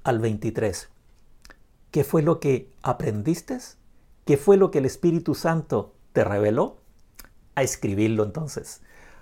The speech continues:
Oremos, Padre, muchas gracias por este día tan hermoso que comenzamos, Señor, en estos veintiún días.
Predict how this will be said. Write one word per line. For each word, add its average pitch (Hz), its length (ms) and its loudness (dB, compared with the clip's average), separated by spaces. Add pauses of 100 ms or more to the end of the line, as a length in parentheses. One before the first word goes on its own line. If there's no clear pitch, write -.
(160)
Oremos, 117 500 -2
Padre, 123 380 0
muchas 135 440 -4
gracias - 720 -8 (480)
por 120 160 -2
este 117 300 0
día 120 380 0
tan 190 260 0
hermoso 180 600 0 (500)
que 139 180 -4
comenzamos, 156 880 0
Señor, 135 360 -2
en 139 100 -2
estos 120 260 -2
veintiún 131 560 0
días. 98 400 -4